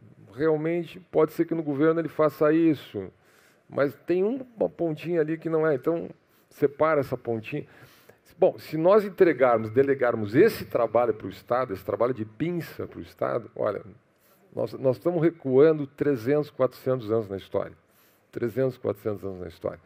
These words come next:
né? Porque, além disso, a grande lição do, do, do, do John Milton, na Areopagia, é que os, os juízes não são infalíveis. Vamos pegar um exemplo que não tá aqui, tá? Não tá nos três, mas pra mim ele é claríssimo. Envolve, inclusive, a Gazeta do Povo,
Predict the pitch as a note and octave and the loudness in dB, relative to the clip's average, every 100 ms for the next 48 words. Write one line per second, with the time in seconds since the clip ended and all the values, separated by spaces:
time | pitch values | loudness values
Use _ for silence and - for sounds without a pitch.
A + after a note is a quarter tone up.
0 | _ - _ _ G2 G#2 A2 - _ _ | _ -20 _ _ -6 -6 -6 -12 _ _
1 | _ _ _ B2+ B2 D#3 C#3 G3 E3 F3 | _ _ _ -6 0 2 4 2 2 -2
2 | E3+ C3+ A#2 B2 A2 B2+ E3 C3+ A2+ G#2+ | -2 -4 -2 -2 2 2 2 0 -8 -8
3 | - B2 A2 G2+ F2+ G2 F#2 F#2 F2+ - | -2 -2 -2 -6 -8 -12 -12 -14 -16 -12
4 | F#2+ F#2+ G#2 G#2 A2 D#3 - - D#2+ _ | -10 -6 -2 -2 -2 -4 -4 -10 -14 _
5 | _ _ - F#2 - G2 G2 D3 - E3+ | _ _ -8 -8 -4 -2 -2 -6 -4 -6
6 | D#3+ C#3+ C#3+ C3+ D#3+ D#3+ E3+ D3 E3+ E3 | -6 -10 -10 -4 -2 -2 -6 -2 -2 -2
7 | - F3 E3+ C#3 G2 - _ _ F3+ G3 | -2 -4 -4 -6 -8 -12 _ _ 0 4
8 | G3 G#3 F#3+ C#3+ F3 - D#3+ F3+ F3+ E3 | 4 6 6 6 2 0 0 2 2 0
9 | - E3 G#2 G#2 A2 A2+ D3 C#3 - - | -2 -4 -4 -4 -4 0 0 0 -4 -4
10 | C3 B2+ A2 A2 A2 - B2+ D3 F3+ E3 | -2 0 0 0 0 0 0 2 2 2
11 | E3 - _ _ _ _ - D3+ D#3+ - | 2 0 _ _ _ _ -2 0 0 -6
12 | - - - B2 C#3+ D3+ C#3 C3 D#3+ C#3+ | -10 -20 -12 0 2 2 0 2 4 4
13 | A#2 C#3 A2+ G#2 - C3 | 2 -2 -6 -8 -2 -2